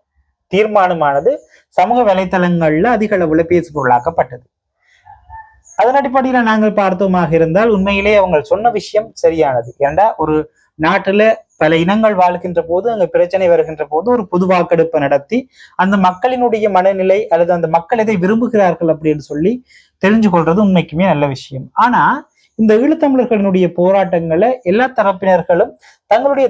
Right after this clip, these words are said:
தேர்தலுக்காக பயன்படுத்துகின்றார்களோ அப்படின்ற ஒரு கேள்வி எனக்கு எழுகிறது. ஏன்னு சொன்னா இந்திய உபகண்டத்துக்கு அருகில தான் இலங்கை அமைந்திருக்கின்றது. எனவே இலங்கையினுடைய இந்த பூகோள அரசியலை பொறுத்தவரையில இந்தியாவினுடைய தாக்கம் என்பது மிக முக்கியமானதும்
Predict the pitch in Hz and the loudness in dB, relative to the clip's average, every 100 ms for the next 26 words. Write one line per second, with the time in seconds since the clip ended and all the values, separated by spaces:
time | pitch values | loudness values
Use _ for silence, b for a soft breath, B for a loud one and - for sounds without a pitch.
0 | - 226 294 311 294 254 226 202 196 196 | 0 2 2 2 -2 0 0 0 -2 -2
1 | 180 180 170 160 156 156 139 151 160 151 | 0 -2 -2 -4 0 -2 -2 -2 0 0
2 | 151 139 131 - 123 123 - 175 185 226 | -2 -4 -6 -6 -8 -6 -2 -2 0 -2
3 | 190 - 120 120 _ _ _ _ _ - | -2 -6 -12 -14 _ _ _ _ _ 0
4 | 226 269 247 233 240 262 285 - _ _ | 2 0 -2 0 2 2 0 -6 _ _
5 | _ 196 240 254 254 208 202 202 190 185 | _ -4 0 2 2 2 2 0 0 0
6 | 180 170 165 160 151 175 226 - _ _ | 0 2 2 0 0 0 -2 -12 _ _
7 | _ - 185 220 214 180 170 156 147 135 | _ -2 0 2 2 2 0 -2 -4 -4
8 | 135 131 170 240 285 226 247 262 247 226 | -4 -2 -2 0 0 0 0 2 2 2
9 | 208 190 180 175 226 220 240 214 175 185 | 2 2 0 2 0 2 2 2 2 0
10 | 185 185 175 165 165 151 151 143 139 147 | -2 0 0 0 0 0 0 0 0 -2
11 | - - b b 190 240 269 277 240 226 | -4 -8 b b -4 0 2 2 2 0
12 | 202 180 185 185 202 175 165 156 254 240 | -2 0 0 0 -2 -4 -2 -2 -2 -4
13 | 226 294 285 - - 190 170 160 160 254 | -2 -2 -4 -8 -4 0 2 2 2 0